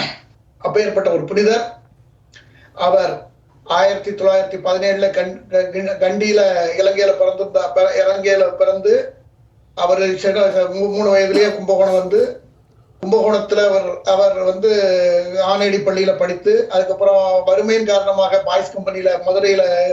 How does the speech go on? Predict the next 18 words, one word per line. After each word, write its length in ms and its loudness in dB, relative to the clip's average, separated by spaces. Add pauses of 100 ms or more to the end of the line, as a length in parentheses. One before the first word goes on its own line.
(400)
நாடக 400 0
கம்பெனியில 260 -8
சேர்ந்து, 600 0 (420)
சிறு 380 -4
இளம் 280 2
வயதிலேயே 460 2
தன்னுடைய 440 0
அண்ணன் 260 0
தம்பி 220 0
ரெண்டு 240 0
பேரும், 340 0
அவரும் 300 2
எம் 180 0
ஜி 100 -2
சக்கரபாணி 600 0
ரெண்டு 180 -6
பேருமே 300 -4
சேர்ந்து 520 0